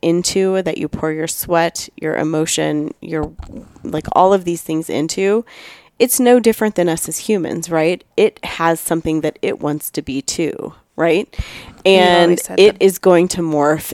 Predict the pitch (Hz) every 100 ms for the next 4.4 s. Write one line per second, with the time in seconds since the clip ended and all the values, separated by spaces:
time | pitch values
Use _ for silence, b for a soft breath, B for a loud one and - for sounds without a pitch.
0 | - 160 165 - 160 147 151 160 - -
1 | 170 175 185 202 160 170 - 160 156 156
2 | 151 156 - 175 160 160 - 151 147 -
3 | 151 151 - 147 - 147 131 151 160 180
4 | 175 165 165 165